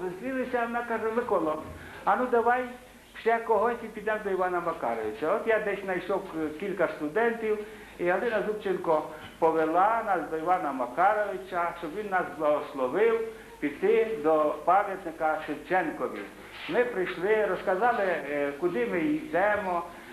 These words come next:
Е, Іван Макарович був дуже втішений, що молодь, е, таку традицію тримає, підтримує.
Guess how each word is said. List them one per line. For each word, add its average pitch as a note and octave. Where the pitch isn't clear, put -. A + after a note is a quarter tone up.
Е, D3
Іван G#3
Макарович A3+
був A3+
дуже A#3
втішений, A3
що G#3+
молодь, A3+
е, F3+
таку A3
традицію A3
тримає, G#3+
підтримує. G#3